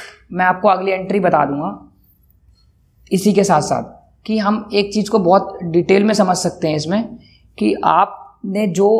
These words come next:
अभी entry करी है उसका impact हम सबसे पहले balance sheet में देख लेते हैं। तो यहाँ पे Gateway of Delhi पे आप B press करोगे, यहाँ देखिए फिक्स asset आपका बढ़ गया है, चौबीस हज़ार पाँच सौ रुपये का फिक्स asset था, इसके ऊपर tax था। आप यहाँ पे देख लीजिए कि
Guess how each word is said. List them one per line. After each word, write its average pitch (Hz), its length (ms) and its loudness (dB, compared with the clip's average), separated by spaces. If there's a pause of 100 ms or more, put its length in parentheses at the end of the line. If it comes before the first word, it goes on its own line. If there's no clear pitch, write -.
(140)
अभी 190 220 0
entry 185 320 -2
करी 180 280 0
है 139 120 0 (320)
उसका 202 380 0
impact 202 480 0
हम 208 80 2
सबसे 202 280 -2
पहले 190 220 2
balance 170 320 0
sheet 175 160 -6
में 185 120 -6
देख 175 160 -2
लेते 175 220 -4
हैं। 185 80 -6
तो 190 60 -10
यहाँ 160 180 -6
पे 185 100 -4
Gateway 160 380 -2
of 180 80 -8
Delhi 170 220 0
पे 180 60 -2
आप 165 180 -2 (100)
B 160 300 -6
press 170 240 0
करोगे, 165 380 -4 (720)
यहाँ 156 180 0
देखिए 147 220 2
फिक्स 180 260 -2
asset 185 280 2
आपका 180 260 2
बढ़ 180 160 0
गया 185 180 0
है, 208 120 -2 (640)
चौबीस 175 280 0
हज़ार 185 200 2
पाँच 175 260 -2
सौ 190 60 -6
रुपये 185 180 -2
का 190 80 -2
फिक्स 185 240 -4
asset 180 220 -4
था, 214 60 2
इसके - 240 -4
ऊपर 196 220 0
tax 135 300 -2
था। 135 120 -8
आप 180 220 -8
यहाँ 180 160 0
पे 202 140 0
देख 196 200 2
लीजिए 196 380 2
कि 226 640 -6